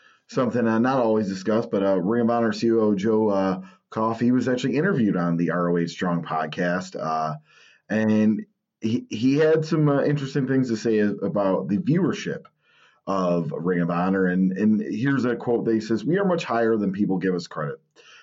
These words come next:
Uh, there are probably three to four hundred, sometimes five hundred thousand households that watch Ring of Honor every week." He also mentioned in, in that, uh, interview as well that they were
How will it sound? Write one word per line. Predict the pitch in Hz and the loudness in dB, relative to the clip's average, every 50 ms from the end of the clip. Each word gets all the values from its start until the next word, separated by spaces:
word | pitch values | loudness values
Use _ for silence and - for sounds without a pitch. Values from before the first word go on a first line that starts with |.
| _ - | _ -10
Uh, | - 85 87 | -4 -2 0
there | 95 101 | 0 0
are | 104 | 0
probably | - 135 131 127 123 110 | 0 0 0 0 0 -2
three | - 127 135 143 143 | -2 0 0 2 2
to | 135 - | 2 0
four | - 127 123 117 113 117 110 | -2 0 0 0 2 0 0
hundred, | 107 120 117 117 113 117 117 107 104 - | 0 0 2 2 2 2 2 0 -2 -6
sometimes | - - 123 117 107 113 107 104 - | -4 -2 0 0 2 2 0 0 -2
five | - - - - 120 131 135 | -4 -8 -4 -2 -2 0 0
hundred | 139 139 127 123 127 | 0 0 0 0 0
thousand | 117 110 113 113 117 110 | 0 -2 -2 -2 -2 -2
households | 107 107 113 131 147 151 - 82 76 71 - - - _ _ _ _ _ _ - | 0 0 0 0 -2 -2 -4 -4 -4 -4 -6 -10 -16 _ _ _ _ _ _ -8
that | - 87 | -4 -2
watch | 87 90 90 90 87 - - | 0 0 0 -2 -4 -4 -6
Ring | 87 85 85 | -4 -2 -2
of | 85 80 | -2 -2
Honor | 82 80 82 80 80 78 71 - - 82 | -4 -6 -6 -6 -6 -8 -8 -8 -8 -8
every | 85 73 85 85 85 | -6 -4 -2 -2 0
week." | 85 85 87 87 - | 0 0 0 0 0
He | 110 120 | 0 0
also | 120 123 123 - 113 | 0 0 0 0 2
mentioned | 107 107 104 - 95 98 98 92 - | 2 2 2 0 0 -2 -4 -4 -4
in, | 98 95 - - | -6 -6 -6 -6
in | - 98 98 98 | -4 -4 -2 0
that, | 98 95 92 90 | 0 0 0 0
uh, | 90 90 87 87 87 - - - - - - - | 0 0 -2 -2 -4 -6 -12 -20 -20 -20 -14 -6
interview | 90 95 104 98 92 95 92 90 | -4 -2 -2 0 2 2 0 0
as | 87 - | -2 -2
well | 104 120 117 113 110 104 | -2 0 0 2 0 0
that | 95 101 95 90 - | 0 0 -2 -2 -2
they | 92 92 92 92 - - - | 0 0 0 -2 -4 -6 -12
were | 101 98 104 120 120 120 117 113 110 110 104 101 101 | -8 -4 -2 0 2 2 2 2 2 2 2 0 -2